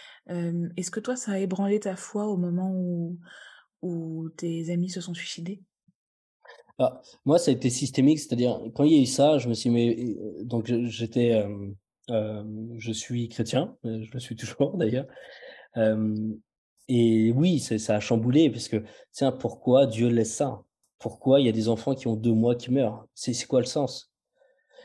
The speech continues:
Speaker 2: Et on va dire, tiens, c'est le karma, mais un, euh, un enfant de deux mois n'a, n'a pas, n'a pas,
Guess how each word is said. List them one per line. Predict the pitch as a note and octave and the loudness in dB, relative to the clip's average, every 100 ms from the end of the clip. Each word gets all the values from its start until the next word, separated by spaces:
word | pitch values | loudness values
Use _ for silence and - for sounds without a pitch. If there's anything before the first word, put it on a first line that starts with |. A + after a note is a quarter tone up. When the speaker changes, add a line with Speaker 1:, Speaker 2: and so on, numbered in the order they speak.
| - | -4
Speaker 2:
Et | A#2 | 0
on | |
va | A#2 | 2
dire, | A#2+ C3+ C#3 | 4 2 2
tiens, | C#3+ | 0
c'est | C3 A2+ | 0 -2
le | |
karma, | A2 A2+ C3 D3+ | 0 2 4 4
mais | B2 G#2+ | 2 2
un, | G#2 G#2+ | 0 -4
euh, | G#2+ A2 G2+ - - | -4 -4 -4 -6 -4
un | A#2+ | 0
enfant | B2 B2 C#3+ | 0 0 0
de | B2 | 0
deux | A2+ A#2 | 0 2
mois | A#2 C3 C#3 | 4 4 4
n'a, | A#2+ A2 | 2 2
n'a | A2+ | 0
pas, | A2+ B2 A#2 | 0 0 0
n'a | A2+ A2 | 0 -2
pas, | A#2+ A#2+ A#2 A2 | 0 0 0 -4